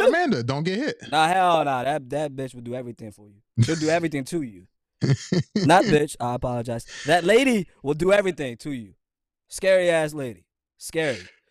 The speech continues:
Speaker 2: When I first saw her, you gotta understand, when I first, first saw her, that's the first time I think I was watching a woman do,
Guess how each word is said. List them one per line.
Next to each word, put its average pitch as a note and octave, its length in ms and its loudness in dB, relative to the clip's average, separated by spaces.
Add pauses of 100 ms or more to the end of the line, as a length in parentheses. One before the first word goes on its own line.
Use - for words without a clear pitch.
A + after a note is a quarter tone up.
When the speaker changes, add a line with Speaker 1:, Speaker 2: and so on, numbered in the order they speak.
(180)
Speaker 2:
When D#3 120 -4
I C#4 120 2
first B3 360 2
saw A#3 200 0
her, B3+ 220 -4 (440)
you E3 120 -12
gotta G#3 180 -4
understand, D#3+ 460 -8
when C#3 100 -12
I E3+ 160 -8 (220)
first, F#3 400 -6
first F#3 260 -12
saw F3+ 200 -6
her, F3+ 260 -6 (160)
that's C3+ 240 -8
the D3 120 -18
first D3+ 320 -12
time C#3+ 200 -8
I B2+ 60 -6
think E3 180 -12
I - 20 -4
was D3 140 -8
watching D#3 320 -4
a D3+ 40 -8
woman D#3+ 240 -6
do, C3+ 80 -8